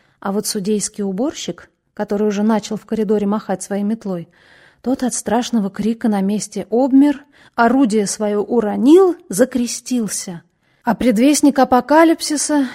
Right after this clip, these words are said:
членораздельно говорить от тоски и ужаса более не мог, затрясся всем телом, и по мучнистому, обросшему бородой лицу покатились слезы. Как всегда в критических случаях,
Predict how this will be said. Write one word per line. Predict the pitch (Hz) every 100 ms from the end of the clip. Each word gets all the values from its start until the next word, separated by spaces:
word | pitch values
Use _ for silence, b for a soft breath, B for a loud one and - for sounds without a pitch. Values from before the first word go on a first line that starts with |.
| -
членораздельно | - 233 240 240 254 202 262 285 254
говорить | 214 233 254 254
от | 233 -
тоски | 233 - - 269 269
и |
ужаса | 254 285 226 226 -
более | 208 202 220 202
не | 190 190
мог, | 190 262 302 - _ b b b
затрясся | 220 190 208 - 233 285 294 - 285
всем | - - 294
телом, | 285 269 285 269 269 247 b b b -
и | 226
по | 240
мучнистому, | 233 233 - 233 247 240 269 240 247
обросшему | 214 220 247 - 240 233
бородой | 196 214 214 220 214
лицу | 196 196 - 285
покатились | 285 226 202 190 - 208 202 202
слезы. | - - 185 185 180 180 196 _ _ _ _ _ -
Как | 233
всегда | 233 - 196 185 247
в | 254
критических | - 190 247 - - - 214
случаях, | - 247 311 - 214 180 -